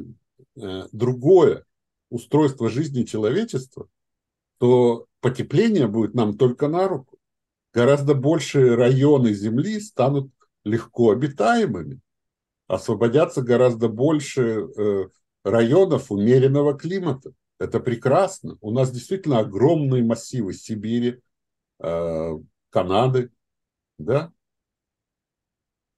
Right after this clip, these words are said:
Мы же не пытаемся бороться с приходом лета,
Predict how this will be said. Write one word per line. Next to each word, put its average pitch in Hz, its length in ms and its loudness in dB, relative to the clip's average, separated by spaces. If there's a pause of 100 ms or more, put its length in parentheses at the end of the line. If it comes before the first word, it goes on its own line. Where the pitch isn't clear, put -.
(100)
Мы 131 200 4
же 160 160 2
не 147 100 2
пытаемся 156 580 0
бороться 131 460 4
с - 80 -10
приходом 107 680 -2
лета, 101 360 -2